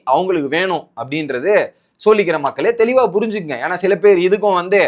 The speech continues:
"நீ பார்வதி எப்ப பார்த்தாலும் அடிச்சிட்டு இருக்க" அப்படின்னு சொல்லுவாங்க. பார்வதி பண்ணது தப்பு, அதுக்கு தான் சொல்லுவோம். அதை நீங்க பாத்துங்க. அடுத்து, so அவ உடனே விக்ரம் என்ன சொல்றாரு, "one to one-ஆ வந்து பப்ளிக் ஒரு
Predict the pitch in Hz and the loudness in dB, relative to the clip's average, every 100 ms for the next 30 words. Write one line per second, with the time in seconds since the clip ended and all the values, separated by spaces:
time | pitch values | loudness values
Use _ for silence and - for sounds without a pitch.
0 | - _ - 190 185 185 220 214 190 180 | -2 _ -6 0 4 4 4 0 0 2
1 | 190 185 180 202 170 170 202 175 139 170 | 4 2 2 2 2 -2 -6 -6 0 0
2 | 151 160 160 151 131 - 131 170 170 151 | 0 -6 -4 -2 -4 -2 0 2 0 -4
3 | 139 151 147 123 113 110 110 _ 139 147 | -4 -6 -2 -4 -4 -6 -8 _ -4 -2
4 | 156 170 135 131 123 131 _ _ - 180 | -2 -2 -2 -2 -2 -6 _ _ -2 0
5 | 190 180 165 180 202 190 147 143 233 _ | 0 -4 2 2 2 -2 -4 -4 -4 _
6 | _ - 147 202 160 120 _ _ _ _ | _ -2 0 0 -4 -6 _ _ _ _
7 | _ - 233 254 170 180 175 165 170 214 | _ 2 4 4 4 4 2 2 2 2
8 | 220 190 175 196 185 170 175 156 190 156 | 0 0 2 0 0 -4 0 2 2 2
9 | 180 208 247 214 180 196 185 170 190 202 | -2 -2 0 0 2 0 0 2 0 4
10 | 170 165 185 160 | 0 2 -2 0